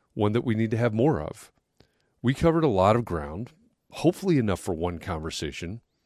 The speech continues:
and there will be more to follow. But for now, I really hope that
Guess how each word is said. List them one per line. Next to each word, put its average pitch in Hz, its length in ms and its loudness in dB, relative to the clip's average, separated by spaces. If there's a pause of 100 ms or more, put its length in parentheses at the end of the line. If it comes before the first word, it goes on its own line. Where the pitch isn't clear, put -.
(260)
and 143 140 -2
there 175 100 8
will 208 100 6
be 160 100 2
more 95 240 -2
to 76 40 -8
follow. 71 480 -10 (640)
But - 140 -2
for 113 140 -4
now, 107 500 0 (640)
I 123 40 0
really 113 480 6
hope 110 320 0
that 90 260 -2